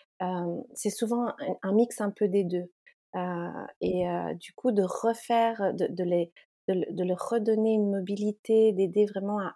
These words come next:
enlever les tensions dans les tissus, ça va leur permettre de se,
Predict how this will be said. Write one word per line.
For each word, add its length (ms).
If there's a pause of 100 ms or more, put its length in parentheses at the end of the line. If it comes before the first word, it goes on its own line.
enlever 360
les 140
tensions 440
dans 100
les 180
tissus, 500 (220)
ça 140
va 120
leur 200
permettre 400
de 100
se, 340